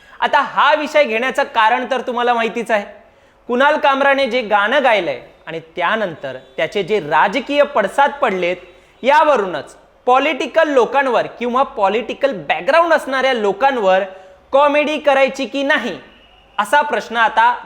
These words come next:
किंवा धास्ती एकंदरीत कॉमेडियन्सच्या मनात निर्माण झाली असणार, एवढं मात्र नक्की. असेच काही किस्से ज्यात कॉमेडीची राजकारण्यांना ॲलर्जी झाली होती, ते मी तुम्हाला सांगणार आहे.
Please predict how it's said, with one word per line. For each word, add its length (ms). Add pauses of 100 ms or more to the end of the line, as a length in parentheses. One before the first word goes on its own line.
किंवा 280 (120)
धास्ती 600
एकंदरीत 580 (460)
कॉमेडियन्सच्या 720
मनात 360 (100)
निर्माण 400
झाली 260
असणार, 360
एवढं 280
मात्र 280
नक्की. 300 (680)
असेच 460
काही 200 (160)
किस्से 480 (100)
ज्यात 140 (180)
कॉमेडीची 680
राजकारण्यांना 920 (380)
ॲलर्जी 440
झाली 260
होती, 500
ते 100
मी 140
तुम्हाला 400
सांगणार 420
आहे. 140